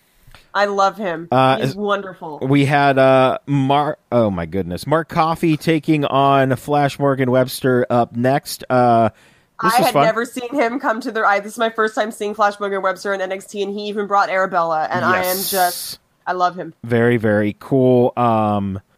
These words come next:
Speaker 2: I, I'm trying to figure out which name I wanna call Fla-, Flash Morgan Webster. I could call him Flash. I could call him Morgan. Uh, Flash has some great arm drags. The first one was, uh, very strange. I haven't seen that one before.
Speaker 1: It's a Japanese arm drag.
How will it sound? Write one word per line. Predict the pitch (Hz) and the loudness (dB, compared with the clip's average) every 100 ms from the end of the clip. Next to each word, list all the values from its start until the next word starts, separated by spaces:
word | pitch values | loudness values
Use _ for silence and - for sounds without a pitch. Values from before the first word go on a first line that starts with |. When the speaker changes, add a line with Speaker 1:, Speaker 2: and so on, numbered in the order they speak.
| _ _ _ _ _ _ _ _ _ | _ _ _ _ _ _ _ _ _
Speaker 2:
I, | 117 - | -6 -2
I'm | 139 | -4
trying | 135 190 180 | 0 0 0
to | |
figure | - 165 147 | 0 2 2
out | 135 | 0
which | 117 135 - 123 | -2 -2 -2 0
name | 113 120 113 | 2 2 2
I | 101 | 2
wanna | 98 101 | 2 0
call | - 110 110 | 0 0 0
Fla-, | - 117 120 _ | 0 -2 -4 _
Flash | - 123 120 - | -4 -2 0 -2
Morgan | 120 117 117 | -2 -2 0
Webster. | 117 117 135 | -2 -2 -4
I | 107 | -4
could | - | -6
call | - 90 | -8 -8
him | 85 | -6
Flash. | 107 110 113 | -4 -2 -4
I | 92 | -10
could | - | -10
call | 90 90 | -8 -8
him | |
Morgan. | 90 98 110 107 104 _ _ - _ _ - | -4 -2 -2 -4 -10 _ _ -20 _ _ 0
Uh, | 113 113 110 101 _ | 2 4 2 0 _
Flash | - 147 151 - | -2 0 0 0
has | 151 - | -2 -2
some | 135 123 | -4 -6
great | 110 127 135 143 147 - | -4 0 2 2 0 -2
arm | 123 131 135 | 0 2 0
drags. | 139 131 131 135 143 - - _ _ _ - | 0 2 0 -2 -8 -14 -14 _ _ _ -4
The | 131 | -4
first | - 165 180 - | 0 0 0 0
one | 165 143 | 0 2
was, | 127 123 117 110 104 - | 4 4 4 0 -4 -2
uh, | 117 107 107 | 0 0 -2
very | 107 123 160 135 | 0 2 2 0
strange. | - 113 107 101 | -2 -2 -2 -2
I | 110 | -2
haven't | 131 110 | -2 -4
seen | - 135 107 | -6 -4 -4
that | 80 | -4
one | 78 82 | -6 -8
before. | 80 - 85 | -8 -8 -6
Speaker 1:
It's | 87 | -6
a | 233 | -4
Japanese | 226 226 214 214 202 | -2 -2 -4 -8 -8
arm | 170 170 | -10 -8
drag. | 165 151 | -8 -8